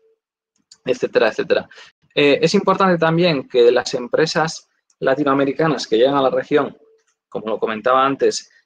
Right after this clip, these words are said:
eh, un gran número son empresas de servicios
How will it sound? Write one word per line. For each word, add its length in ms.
eh, 340
un 100
gran 180
número 280
son 220
empresas 760
de 180
servicios 800